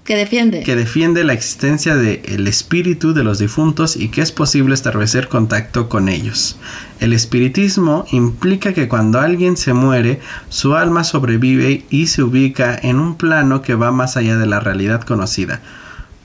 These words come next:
Speaker 2: Una medium, una o un medium tienen un don extraordinario que le permite comunicarse con los espíritus que están en otra dimensión. Es alguien con un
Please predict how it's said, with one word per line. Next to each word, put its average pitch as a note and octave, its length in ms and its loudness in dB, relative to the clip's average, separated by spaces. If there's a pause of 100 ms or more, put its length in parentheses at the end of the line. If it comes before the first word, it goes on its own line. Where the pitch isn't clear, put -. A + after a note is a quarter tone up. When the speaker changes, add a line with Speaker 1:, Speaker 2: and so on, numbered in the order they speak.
(400)
Speaker 2:
Una C4+ 540 2 (220)
medium, D#3 680 2 (180)
una A3+ 280 2
o A2 140 2
un A#2+ 340 0
medium A#2 540 2
tienen B2 420 2
un C3 200 2
don B2 180 2
extraordinario A2 920 0 (440)
que B2 160 0
le A#2 140 2
permite C3+ 480 0
comunicarse A#2 720 0
con A#2 140 0
los G2+ 100 -2
espíritus A#2+ 680 0
que - 80 -4
están A#2+ 480 0
en A#2 200 2
otra A2+ 260 0
dimensión. G#2 600 0 (460)
Es C#3 400 0
alguien F3+ 540 2
con B2+ 200 0
un D3 300 2